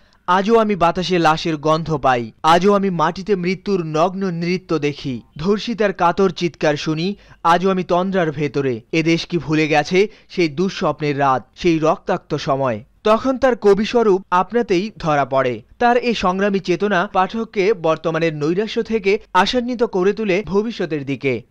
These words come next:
উনিশশো চুরাশি সালে প্রকাশিত তার মানুষের মানচিত্র কাব্যগ্রন্থে লক্ষ্য করা যায় এরকম আকাঙ্ক্ষার সুদৃঢ় অভিব্যক্তি। যেমন তিনি বলেছেন, "তোমার অরণ্যে আছে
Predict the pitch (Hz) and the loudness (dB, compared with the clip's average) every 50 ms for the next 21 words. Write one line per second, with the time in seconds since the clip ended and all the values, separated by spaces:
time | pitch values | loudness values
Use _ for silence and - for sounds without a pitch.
0 | _ - 214 233 269 262 - 294 208 - 226 220 233 226 - 247 202 233 226 226 | _ -4 -2 0 0 -2 -2 -4 -4 -2 0 0 0 0 -2 -4 -2 0 0 0
1 | 185 180 185 180 196 208 - 233 202 226 220 196 208 180 160 180 190 - 151 156 | 0 0 -2 0 0 -2 -2 -2 -2 -2 0 2 4 2 2 2 -4 -6 -2 0
2 | 160 185 220 247 226 262 269 247 208 190 180 190 190 - 247 214 226 254 233 - | 0 0 0 0 -2 -2 -2 0 0 0 0 0 -2 -4 -8 -2 0 0 0 2
3 | 214 185 170 165 180 165 180 190 208 202 - 190 175 208 - - 165 180 208 240 | 0 0 0 0 -4 -2 0 -2 -2 0 0 0 0 0 0 0 2 2 2 2
4 | - 277 269 - 254 247 247 220 254 247 240 196 196 202 202 208 190 208 202 190 | 0 -4 -2 0 2 2 2 2 2 2 2 4 2 2 2 2 0 0 -4 -4
5 | - - 175 175 170 226 226 233 220 - 220 202 180 202 214 - - - 214 208 | -2 -2 -2 0 0 0 -2 -2 -2 0 2 2 2 2 0 -6 -8 -2 -2 -2
6 | 175 160 196 240 240 214 226 208 165 180 240 - 196 185 170 175 165 147 151 147 | 0 2 0 2 2 4 4 4 4 4 2 2 0 0 0 0 0 0 -2 -2
7 | 147 _ - 143 131 113 107 _ _ _ - 151 190 196 214 240 240 220 247 247 | -2 _ -6 -4 -4 -6 -8 _ _ _ -4 0 0 0 0 -2 -4 -4 -4 -4
8 | 240 180 170 175 185 214 - - 202 170 180 208 - _ 208 196 196 196 185 160 | -4 -2 0 0 0 0 -2 -2 -4 -4 -6 -8 -8 _ -2 0 2 4 4 4
9 | 160 175 180 190 196 208 208 208 202 185 175 170 - - 196 196 214 | 4 2 0 -2 -2 -2 0 2 2 2 2 0 0 2 2 2 2